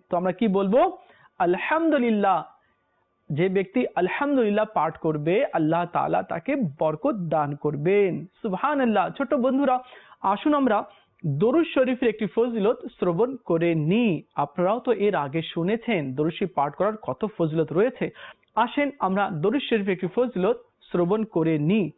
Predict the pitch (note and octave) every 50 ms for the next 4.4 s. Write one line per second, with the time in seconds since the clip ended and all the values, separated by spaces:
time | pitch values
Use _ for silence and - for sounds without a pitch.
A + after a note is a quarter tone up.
0 | _ _ - - - - _ _ - G#3+ A#3+ A#3 - - D#4 D4 C#4 - A3 G#3+
1 | G#3+ G#3 G3+ F#3 F3+ F#3 G#3+ B3 A#3 C#4 B3+ A3+ F#3 E3+ - - E3 F#3+ G3+ -
2 | - A3 G3 A3+ A#3+ G#3 A#3+ A#3+ - - F#3 F3+ F3 F#3 F#3+ F#3+ G3 B3 B3+ B3
3 | G#3+ - - _ _ _ _ - F3 D#3+ D#3+ - - G3 A3+ C4+ D4+ - - A#3
4 | G3 F#3 F#3 F#3 G3+ F#3+ E3